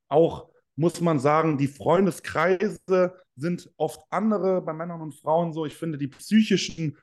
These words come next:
Impulse von außen, die spielen eine große Rolle, ob man sein Ziel erreichen kann oder nicht. So, da muss man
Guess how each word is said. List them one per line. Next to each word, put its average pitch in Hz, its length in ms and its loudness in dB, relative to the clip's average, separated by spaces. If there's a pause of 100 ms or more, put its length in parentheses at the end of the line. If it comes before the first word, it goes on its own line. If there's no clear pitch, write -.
(120)
Impulse 180 520 4
von 160 180 2
außen, 185 460 0
die 151 220 -6
spielen 185 340 2
eine 160 140 -4
große 151 280 -2
Rolle, 208 320 2
ob 185 100 2
man 165 240 -4
sein 151 380 -6
Ziel 185 260 0
erreichen 160 420 0
kann 147 160 -6
oder 135 180 0
nicht. 170 240 -4
So, 160 300 -2 (400)
da 139 80 0
muss 165 180 0
man 160 220 0